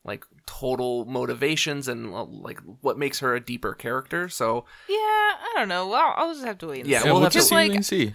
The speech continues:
Speaker 2: I could, I could see them being able to do
Speaker 3: Yeah, I
Speaker 2: these
Speaker 3: think
Speaker 2: themes
Speaker 1: Yeah.
Speaker 2: without those powers, but
Speaker 3: I,
Speaker 2: I don't know. We'll
Speaker 3: I,
Speaker 2: see.
Speaker 3: yeah, I just don't know how you would. This is so central to who she is in the first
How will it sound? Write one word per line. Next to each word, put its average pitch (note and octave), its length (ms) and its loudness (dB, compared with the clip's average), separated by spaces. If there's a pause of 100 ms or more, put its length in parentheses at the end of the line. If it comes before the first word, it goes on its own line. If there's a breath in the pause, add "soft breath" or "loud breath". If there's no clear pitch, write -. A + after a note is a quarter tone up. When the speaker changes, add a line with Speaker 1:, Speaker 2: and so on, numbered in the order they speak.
(200 loud breath)
Speaker 2:
I D#4+ 100 -4
could, - 200 -8 (120)
I - 180 -14
could C4 120 -10
see D3+ 220 -10
them C#3 320 -18 (360)
being C#3+ 240 -12
able C3 320 -12
to - 200 -10
do C3 580 -12 (560)
Speaker 3:
Yeah, G3+ 140 6
I A2 60 10
Speaker 2:
these F#3+ 220 2
Speaker 3:
think - 60 -4
Speaker 2:
themes G3+ 500 -4
Speaker 1:
Yeah. F#3 60 -12
Speaker 2:
without E3+ 380 2
those D3+ 140 -6
powers, D#3 540 -8
but D3 260 -6
Speaker 3:
I, C#3+ 60 2
Speaker 2:
I C#4+ 160 8
don't G#3+ 80 2 (120)
know. G3 60 -12
We'll C3+ 80 2
Speaker 3:
I, D#3 60 4
Speaker 2:
see. D#3 120 -2
Speaker 3:
yeah, C3+ 140 0
I C#3+ 60 4
just D3+ 160 0
don't C#3+ 140 6
know C#3 60 4
how B2 120 -2
you A2 180 0
would. F#2 380 0 (380 loud breath)
This C3 300 6
is - 120 6
so B2 300 6
central G#2+ 480 2
to G2+ 100 -2
who G#2 160 -2
she G2+ 260 -2
is F#2+ 280 0
in F#2+ 60 -4
the F#2+ 60 -4
first G#2 420 0